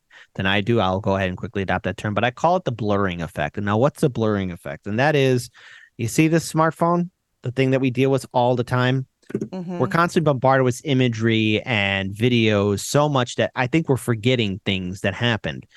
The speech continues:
Speaker 1: uh,
Speaker 2: Mm-hmm.
Speaker 1: months ago. 'Cause, hey, re-, re-, the, re-, remember when the government was saying that aliens are real and U F Os
Speaker 2: Yeah.
Speaker 1: are real? They even had a whole session of Congress talk about it.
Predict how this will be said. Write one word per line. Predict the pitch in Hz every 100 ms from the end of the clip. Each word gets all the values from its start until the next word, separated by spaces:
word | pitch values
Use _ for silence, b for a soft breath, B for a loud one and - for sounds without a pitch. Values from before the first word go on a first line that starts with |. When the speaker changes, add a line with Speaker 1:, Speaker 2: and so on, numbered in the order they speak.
| b -
Speaker 1:
uh, | 92 90 87 156
Speaker 2:
Mm-hmm. | 170 101
Speaker 1:
months | 104 120 -
ago. | 101 87 76
'Cause, | - 139 - B -
hey, | 190 127 -
re-, | 123 131
re-, | 156 - _
the, | 151 - _ -
re-, | 151 -
remember | 151 170 180 202 240
when | 190
the | 180
government | 131 143 156 139
was | 139
saying | - 131 135
that | 120
aliens | 117 117 120 117 110
are | 107
real | 95 95 107 _ _
and | 110 101
U | 104
F | -
Os |
Speaker 2:
Yeah. | - 101
Speaker 1:
are |
real? | 101
They | 101 113
even | 139 156
had | 165 147
a |
whole | 123 143 170
session | - 165 151
of | 143
Congress | - 135 131 110 -
talk | 123 117
about | 110
it. | 90